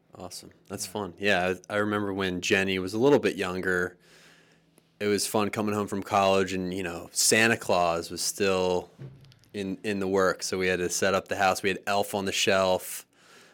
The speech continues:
Speaker 1: Um, now she's kind of a little teenager, but, uh, still really fun to go see, you know, your little siblings.
Speaker 2: For sure. And she actually, uh, goes to the same middle school that I went to.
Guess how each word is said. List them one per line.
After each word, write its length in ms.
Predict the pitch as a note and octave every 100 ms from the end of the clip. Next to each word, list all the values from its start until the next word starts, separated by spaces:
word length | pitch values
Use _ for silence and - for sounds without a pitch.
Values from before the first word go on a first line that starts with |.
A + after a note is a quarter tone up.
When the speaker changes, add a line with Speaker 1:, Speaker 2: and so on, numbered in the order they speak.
| _ -
Speaker 1:
Um, 540 | G2 F#2 F2+ F2 E2+ - _ _ -
now 200 | G#2+ G2
she's 300 | - G2 -
kind 200 | G2 F#2+
of 100 | F2+
a 220 | F2 E2+ - _ _
little 180 | G#2 F2+
teenager, 800 | - G#2+ G2 F2+ F2 F2 E2 E2+ _ _ _ _ _
but, 380 | G2+ F2+ F2 - _ _ -
uh, 360 | F2+ E2+ D#2+ E2
still 360 | - - B2
really 220 | G2+ G2 F2+
fun 260 | - F2+
to 60 | E2+
go 140 | F2+
see, 500 | - - F#2 E2+ E2 _ _
you 120 | F#2+
know, 100 | F2+
your 200 | E2 E2+
little 180 | F2 F2
siblings. 720 | - G2 F2 E2+ E2 - - _ _ - _ -
Speaker 2:
For 160 | B2+
sure. 360 | - C3 B2 - _ _ _ _ B2
And 120 | B2
she 180 | - E3
actually, 520 | D3 - C3+ A#2+ B2 A#2+
uh, 280 | A#2 A2+ A2
goes 300 | A2+ A2+ A2+
to 360 | - A2 G#2+ G2+
the 100 | G#2+
same 420 | - A2+ A2 G#2+
middle 200 | G#2+ G#2
school 260 | - G#2+ G2+
that 120 | G2+
I 140 | G#2
went 220 | A2 A2+ A2+
to. 260 | B2+ B2+